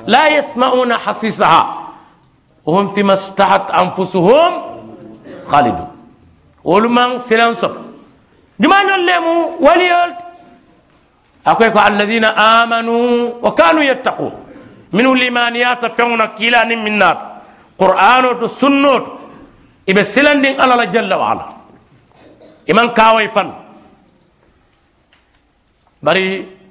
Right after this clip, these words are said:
i ka doolu fo ko waliyolu lemu, wolu ka Ala kankeyaa le faŋ. I se a fo moo ye, "Niŋ ñiŋ maŋ ke la woto, nte maŋ ke kaaridiŋo ti. Niŋ ñiŋ maŋ ke la woto, nte maŋ ke halal diŋo ti."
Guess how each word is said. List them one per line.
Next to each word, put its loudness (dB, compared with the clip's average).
i -2
ka 4
doolu 4
fo 0
ko 0
waliyolu -2
lemu, -2
wolu 0
ka 2
Ala -2
kankeyaa 2
le -2
faŋ. 0
I -14
se 2
a 4
fo 4
moo 2
ye, 0
"Niŋ 0
ñiŋ 2
maŋ 2
ke 2
la 4
woto, 0
nte -2
maŋ -2
ke -6
kaaridiŋo 0
ti. -18
Niŋ 2
ñiŋ 4
maŋ 2
ke 2
la 2
woto, -2
nte 2
maŋ 2
ke 0
halal 2
diŋo -2
ti." -16